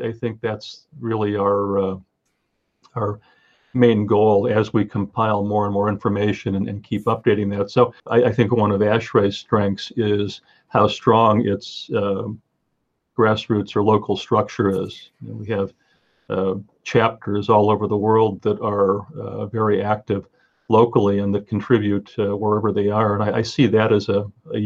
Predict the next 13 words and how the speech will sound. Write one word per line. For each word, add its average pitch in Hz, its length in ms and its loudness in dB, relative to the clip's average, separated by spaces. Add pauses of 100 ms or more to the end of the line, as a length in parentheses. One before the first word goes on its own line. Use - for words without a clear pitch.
unique 107 360 -2 (380)
resource 110 560 2
that 101 160 -4
we 104 100 -2
may 104 200 0
be 104 180 -4
able - 220 -6
to - 60 -20
tap 104 340 -2
into 107 380 0
because 101 420 0
we 101 120 6 (120)
have 98 140 4